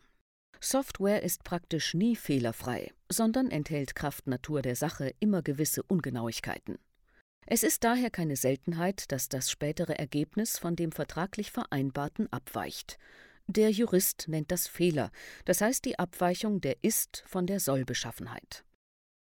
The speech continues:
Ein Softwarevertrag für die Erstellung einer App ist in aller Regel ein Werkvertrag,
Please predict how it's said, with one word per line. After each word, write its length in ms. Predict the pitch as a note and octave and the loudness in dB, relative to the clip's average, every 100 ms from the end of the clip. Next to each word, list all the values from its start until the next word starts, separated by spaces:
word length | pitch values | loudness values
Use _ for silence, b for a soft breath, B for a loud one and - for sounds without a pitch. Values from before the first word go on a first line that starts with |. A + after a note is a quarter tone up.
| - | -4
Ein 240 | G#3+ A#3 | 4 4
Softwarevertrag 960 | A3+ C#4 C#4+ - D#3+ C#3+ D#3 - D#3 G3+ | 6 4 2 0 0 0 -4 0 0 0
für 160 | - C#3 | -4 -4
die 140 | C3+ | -4
Erstellung 440 | C#3 - D3+ D#3+ | -4 -2 0 0
einer 280 | - D3 - | 0 -2 2
App 240 | G3 - - | 0 -2 -6
ist 220 | F3+ - | -4 -2
in 180 | F3 - | -4 -2
aller 240 | A#3 A#3 | -2 0
Regel 340 | D#3 C#3+ D#3+ D#3+ | 0 0 -2 -2
ein 220 | A3 F#3+ | -2 0
Werkvertrag, 840 | D3+ E3 - C#3 - F#2+ - - | 0 0 -4 -6 -6 -8 -10 -18